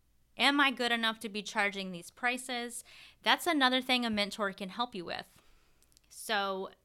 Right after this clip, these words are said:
getting a mentor, again, super important, not only just for learning how to actually shoot, but also helping you on the business side of things, because the business side of this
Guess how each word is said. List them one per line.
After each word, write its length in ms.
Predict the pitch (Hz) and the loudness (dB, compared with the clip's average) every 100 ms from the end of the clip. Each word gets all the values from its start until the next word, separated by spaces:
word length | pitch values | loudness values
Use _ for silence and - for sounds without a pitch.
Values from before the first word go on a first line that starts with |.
| 185 | -6
getting 280 | 214 214 220 | -4 -2 0
a 40 | |
mentor, 540 | 262 302 302 262 254 - | 0 0 2 2 2 -2
again, 480 | 190 262 285 254 254 - - | -2 2 4 4 -2 -6 -16
super 380 | - - 226 233 | -8 -6 -2 -2
important, 540 | 226 - 285 254 226 | -2 2 2 2 -2
not 200 | 208 214 - | 2 2 2
only 320 | 220 233 233 | -4 -2 -4
just 360 | 185 208 - - | -4 -4 -6 -4
for 180 | 214 | -4
learning 800 | 185 180 185 208 233 226 208 196 | -4 -6 -4 -2 -2 -2 -2 -4
how 160 | 190 202 | -4 -4
to 140 | 185 - | -4 0
actually 680 | 185 208 - - 190 180 170 | 4 4 2 -8 -8 -8 -8
shoot, 580 | - - 320 262 202 - - - - | -8 -6 -2 -2 -2 -6 -16 -20 -16
but 160 | - 226 - | -4 -2 0
also 400 | 247 277 240 220 | 0 0 -2 0
helping 360 | 226 214 233 | 0 -2 -2
you 120 | 220 | -4
on 100 | 202 | -6
the 60 | 185 | -6
business 420 | 180 202 226 180 | -6 -6 -6 -10
side 260 | 180 185 165 | -8 -8 -8
of 80 | 156 | -10
things, 380 | 170 175 151 - | -12 -12 -16 -18
because 340 | 180 214 190 | -10 -8 -8
the 140 | 202 | -10
business 600 | 180 233 277 359 320 277 | -8 -2 -2 -2 -6 -6
side 580 | - 226 214 262 285 277 | -4 -2 2 2 0 -4
of 280 | - 202 185 | -4 -6 -4
this 320 | 220 226 - | -6 -4 -6